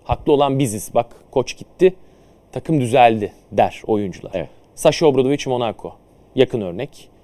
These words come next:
Speaker 1: Sezon ortasında Mitrovic'ten aldı.
Speaker 2: Evet.
Speaker 1: İş değişti. İşte Final Four'un bir maç uzağında bitirdi sezonu
Speaker 2: Doğru.
Speaker 1: Monaco. E, Real Madrid, ha, Pablo Lasso ilişkileri o kadar yıpranmış bir koç değildi oyuncularla ama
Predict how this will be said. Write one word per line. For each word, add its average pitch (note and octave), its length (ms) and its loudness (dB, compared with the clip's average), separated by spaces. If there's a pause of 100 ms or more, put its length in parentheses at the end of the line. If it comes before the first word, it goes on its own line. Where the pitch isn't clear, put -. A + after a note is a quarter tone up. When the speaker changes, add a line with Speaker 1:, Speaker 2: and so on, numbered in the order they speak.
Speaker 1:
Sezon B2+ 320 0
ortasında G#2 420 -8
Mitrovic'ten G#2+ 520 -6
aldı. B2+ 400 0 (200)
Speaker 2:
Evet. F2+ 160 -6 (160)
Speaker 1:
İş - 240 -8
değişti. G#2+ 420 -4
İşte C3+ 260 -6
Final G#2+ 320 -4
Four'un C3+ 300 -6
bir C#3+ 60 -2
maç A#2+ 220 -6
uzağında A2 420 -4
bitirdi F#2 280 -10
sezonu F2+ 420 -12
Speaker 2:
Doğru. F#2 100 -6
Speaker 1:
Monaco. F2+ 240 -10 (400)
E, C#3+ 120 2
Real D#3 220 2
Madrid, C#3 340 -4 (520)
ha, - 100 -12
Pablo D3 340 2
Lasso D3 200 -2
ilişkileri C#3 580 -4
o C#3 60 2
kadar C3+ 240 0
yıpranmış C3 480 -4
bir B2+ 60 -10
koç - 300 -6
değildi C#3 220 -2
oyuncularla G#2+ 640 -4
ama B2+ 340 0